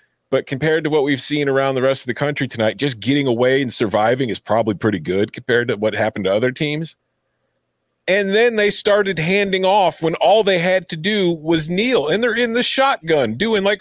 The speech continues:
R P O. What the, I, just dumb, incredibly stupid, bad, terrible coaching. And you lost because of it.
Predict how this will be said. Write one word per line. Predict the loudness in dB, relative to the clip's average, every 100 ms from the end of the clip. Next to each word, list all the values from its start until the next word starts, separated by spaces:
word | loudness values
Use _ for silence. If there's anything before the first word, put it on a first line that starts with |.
| 0
R | 2 0
P | -2 0
O. | 2 4 2 0 -8 _ _ _ _ _ -18
What | -4 0 2 0 _ 0
the, | 2 2 _ _ _ _
I, | -4 -4 _ _ _ _ _ _ -4
just | -4 -4 _ -18 -18 _ _ _
dumb, | 0 2 0 -2 -8 -20 _ -4
incredibly | -4 -4 0 2 4 0 -2 -2
stupid, | -4 -4 0 0 2 0 -2 -6 -2
bad, | 0 2 0 -2
terrible | -4 0 2 2 0 0
coaching. | 2 2 0 -2 -4 -10 _ _ _ _ _ _ -4
And | -2 0
you | -2
lost | 0 2 4 4 0 -4
because | -6 -2 -2 -2
of | -4
it. | -6